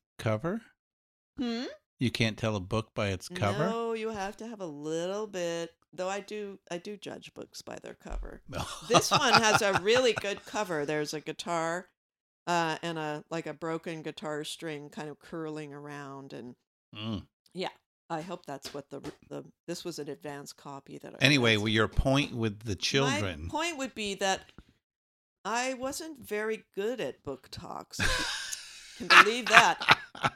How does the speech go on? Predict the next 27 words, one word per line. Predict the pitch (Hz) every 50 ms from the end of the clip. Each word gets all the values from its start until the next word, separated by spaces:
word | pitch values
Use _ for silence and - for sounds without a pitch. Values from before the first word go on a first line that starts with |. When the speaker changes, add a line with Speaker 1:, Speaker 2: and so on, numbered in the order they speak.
| - -
Speaker 2:
So, | - - - 302 294
because | 294 302 - - - 294 277 285
I | - - 269 277
would | 277 285 269 277
tell | - - 269 269 247 247 233
too | - - - 214 185
much. | 160 - - - - - - - - - - - - - -
Speaker 1:
Uh-huh. | - 117 95 120 123 135
Speaker 2:
Okay? | 208 - 226 220 214 208 214 - - _ _ -
So | 220 262
Speaker 1:
Mm-hmm. |
Speaker 2:
I'm | 247 240 247 240 240 240
not | 254 269 294 294 285
gonna | - 262 240 220
make | - 208 185 170 - -
this | - 170 - -
mistake | 170 170 - - - - 101 107 - -
here. | - - - 98 95 104 -
Speaker 1:
Okay. | 101 98 92 - 120 147 147 - - _
Speaker 2:
And | 170 175 -
I'm | - 190 190 196
going | 185 202 -
Speaker 1:
Got | 110 104 104 107
Speaker 2:
to | 98
Speaker 1:
it. | -
Speaker 2:
leave | - 226 240 262 277
it | 320 349